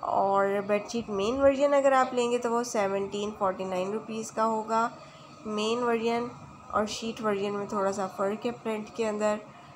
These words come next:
मेन वर्जन क्वीन जो है वो ट्वेंटी फ़ाइव, इसी तरह किंग जो है वो ट्वेंटी एट। क्विल्ट कवर लेंगे सिंगल तो वो ट्वेंटी फ़ोर, मतलब ट्वेंटी फ़ोर फिफ्टी रुपीज़ उसकी प्राइस हो जाएगी।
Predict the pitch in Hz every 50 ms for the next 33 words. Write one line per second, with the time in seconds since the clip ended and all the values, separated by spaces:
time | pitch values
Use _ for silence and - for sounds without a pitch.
0 | - - - - 214 214 220 233 247 240 233 240 220 233 233 226 226 - 233 233
1 | 240 254 254 254 240 240 233 226 208 190 190 196 190 185 185 185 180 - 214 196
2 | 202 226 254 247 - - - - - - - - - - - - 214 214 214 202
3 | - 202 196 190 190 196 202 196 - 226 226 233 247 254 247 233 214 233 233 233
4 | 254 247 226 214 190 196 190 185 180 170 170 170 160 - 71 127 202 214 247 269
5 | 302 - - - - - - - - - - - 247 247 254 247 - 262 247 240
6 | 254 254 254 247 247 247 247 254 262 254 - 247 233 233 233 233 240 247 247 -
7 | - - - - - 214 202 202 202 202 202 202 196 190 196 208 208 - - 220
8 | 214 208 226 247 254 254 254 - - - - 214 220 226 220 214 214 208 - -
9 | - - - 220 208 214 220 214 220 208 208 208 226 226 - 302 285 269 269 254
10 | 262 240 240 240 - - 226 214 - 202 190 202 - 214 202 190 196 190 190 190
11 | 196 190 196